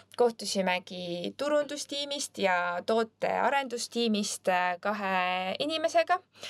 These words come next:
kes siis, äh, arutasidki omavahel, et näiteks, äh, turundustiim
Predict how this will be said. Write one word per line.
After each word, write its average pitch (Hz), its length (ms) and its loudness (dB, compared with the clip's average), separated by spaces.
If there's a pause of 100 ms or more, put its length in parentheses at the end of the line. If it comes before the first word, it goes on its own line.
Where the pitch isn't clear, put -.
(140)
kes 208 200 2
siis, 196 320 0
äh, 185 260 4
arutasidki 202 480 0
omavahel, 175 480 2
et 175 160 -4
näiteks, 185 440 -2
äh, 170 200 2
turundustiim 202 800 0